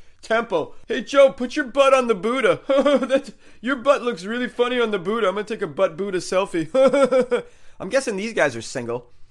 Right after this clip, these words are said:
These guys were fined five thousand baht. That's funny. It sounds like butt. Is that their money? Apparently that's the Bangkok currency. It's called baht.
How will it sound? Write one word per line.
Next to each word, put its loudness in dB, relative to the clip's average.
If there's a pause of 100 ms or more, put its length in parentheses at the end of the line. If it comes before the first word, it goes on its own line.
(280)
These -6
guys 2
were -4
fined -2
five -2
thousand -4
baht. -4 (260)
That's -12
funny. -6
It -10
sounds -8
like -10
butt. -6 (260)
Is -14
that -6
their -8
money? -4 (800)
Apparently -4
that's -4
the -6
Bangkok -4
currency. -8
It's -18
called -6
baht. -2